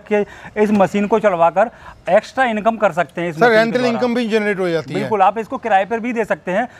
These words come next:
Speaker 1: अगर आपके पास बंदे नहीं हैं इसको चलाने के लिए। अब एक अगली चीज़ मैं जानना चाहूँगा, ये आपकी जो, जो मशीन है,
Speaker 2: हाँ जी।
Speaker 1: इसको ऑपरेट करने के लिए या फिर चलाने के लिए कितने लोगों की जरूरत पड़ती है?
Speaker 2: सर, अ, दो पर्सन इसको चलाते हैं, ये टू मैन ऑपरेटेड होती है ये मशीन।
Speaker 1: हम्म, हम्म।
Speaker 2: ये दो बंदे आसानी से चला सकते हैं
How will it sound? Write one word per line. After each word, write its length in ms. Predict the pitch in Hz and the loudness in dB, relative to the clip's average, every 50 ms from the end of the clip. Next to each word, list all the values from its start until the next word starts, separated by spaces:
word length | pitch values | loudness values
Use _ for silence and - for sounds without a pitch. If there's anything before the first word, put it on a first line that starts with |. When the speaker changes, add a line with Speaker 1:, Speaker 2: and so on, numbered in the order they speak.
| - - - | -16 -8 0
Speaker 1:
अगर 100 | 180 180 | 2 2
आपके 240 | 180 190 - - 208 | 2 2 0 -2 -2
पास 260 | - 196 196 185 196 | 2 2 0 0 -2
बंदे 300 | 165 160 170 185 208 220 | -6 -6 -4 -2 -2 0
नहीं 220 | 208 196 202 214 | 0 0 -2 -2
हैं 80 | 220 214 | -2 -4
इसको 180 | - - 202 | -4 -6 -6
चलाने 340 | 180 196 180 170 160 160 156 | -4 0 0 0 0 0 -4
के 80 | 143 151 | -6 -6
लिए। 220 | 156 160 190 214 - - - - - - - | -6 -4 -6 -6 -8 -12 -20 -20 -20 0 2
अब 160 | 202 190 220 | 2 4 4
एक 200 | 220 226 226 - | 2 2 2 0
अगली 220 | 220 190 202 233 214 | -2 -2 -2 -4 -4
चीज़ 180 | - 240 208 | -4 -4 -2
मैं 100 | 220 233 | -2 0
जानना 260 | 180 190 175 190 202 | 0 0 2 2 0
चाहूँगा, 440 | 196 202 175 156 151 139 147 175 190 - - - - - | 0 2 0 0 0 0 -2 -2 -2 -4 -10 -20 -14 -2
ये 60 | 185 185 | 0 2
आपकी 240 | 170 - - 208 | 2 2 -2 -4
जो, 140 | 190 214 214 | -2 -2 0
जो 100 | 214 214 | 0 0
मशीन 380 | 196 185 165 - - 208 214 190 | 0 0 -2 0 0 0 0 2
है, 240 | 165 180 185 226 247 | 2 4 4 4 2
Speaker 2:
हाँ 80 | 170 | 2
जी। 60 | 165 | 0
Speaker 1:
इसको 200 | 147 151 214 220 | 0 0 2 2
ऑपरेट 280 | 208 165 156 - 208 202 | 2 2 2 2 0 0
करने 280 | 208 - 202 202 202 170 | 0 -2 -2 -2 -2 -2
के 100 | 196 202 | -2 -2
लिए 160 | 202 208 208 | 0 0 0
या 60 | 196 | 0
फिर 120 | 180 214 | 0 -2
चलाने 420 | 214 - 208 175 156 151 170 190 180 | -2 0 2 2 2 2 0 -2 -4
के 80 | 185 | -4
लिए 180 | 185 190 208 226 226 - - - - - - | -4 0 0 -2 -2 -4 -10 -20 -20 -4 -2
कितने 260 | 240 226 247 254 269 | -2 0 2 2 4
लोगों 240 | 254 233 220 196 196 | 4 4 2 0 -2
की 120 | 180 202 180 | -6 -6 -6
जरूरत 220 | 170 160 156 147 | -6 -8 -10 -10
पड़ती 180 | - - - 262 | -4 2 4 4
है? 160 | 247 214 220 | 4 2 0
Speaker 2:
सर, 40 | 208 | 0
अ, 220 | 214 214 214 226 | 2 2 2 2
दो 260 | 175 151 170 233 262 | 0 2 4 4 4
पर्सन 300 | 226 254 240 - - 247 | 4 2 -2 -4 -4 -6
इसको 220 | 240 - - 254 - | -8 -6 -6 -8 -6
चलाते 400 | - 214 196 180 180 - 202 208 | 0 2 2 2 2 -2 -6 -4
हैं, 60 | 220 | -2
ये 140 | 247 262 - | -2 -4 -4
टू 200 | - 240 262 254 | -4 -6 -2 0
मैन 180 | 254 240 240 | 0 0 0
ऑपरेटेड 340 | 226 180 208 202 165 180 175 | 0 0 -2 -2 -2 -2 -4
होती 260 | 175 160 131 151 151 | -4 -4 -4 -4 -6
है 60 | 147 | -4
ये 60 | 143 131 | -4 -6
मशीन। 240 | 131 113 123 143 | -6 -8 -6 -6
Speaker 1:
हम्म, 160 | 156 165 156 156 | -6 -4 -4 -4
हम्म। 140 | 160 185 214 - - - - - - | -6 -8 -8 -12 -18 -20 -8 0 2
Speaker 2:
ये 60 | 226 | 2
दो 200 | 175 175 226 240 | 4 6 4 4
बंदे 260 | 233 233 220 226 240 | 4 0 0 2 0
आसानी 320 | 226 - 208 196 202 220 190 | 0 0 -2 -4 -4 -4 -6
से 120 | 208 220 | -6 -6
चला 240 | - 208 185 185 196 | -4 0 0 2 0
सकते 280 | - 190 - - 185 | 0 -4 -8 -6 -6
हैं 180 | 185 208 254 | -4 -4 -4